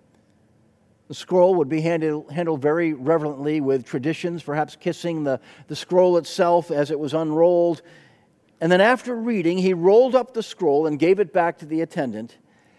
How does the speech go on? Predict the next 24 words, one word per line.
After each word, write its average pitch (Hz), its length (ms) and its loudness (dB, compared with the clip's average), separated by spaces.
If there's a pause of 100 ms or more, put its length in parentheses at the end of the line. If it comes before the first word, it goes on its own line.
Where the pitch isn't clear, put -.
(220)
And 170 100 -2
then 180 120 2
he 214 80 0
sat 220 480 -2
down, 165 420 0
which 170 180 -2
was 190 140 -4
the 190 100 -2
normal 220 380 0
posture 165 800 -6 (300)
for 143 260 -2
a 143 60 -4
teacher 127 560 -10
in 135 260 -10
that 135 220 -4
community. 135 560 -10 (2250)
And 190 120 2
then 226 140 4
in 214 60 -2
the 190 80 0
midst 220 240 2
of 180 100 -2
this 170 380 -2
s-, - 160 -16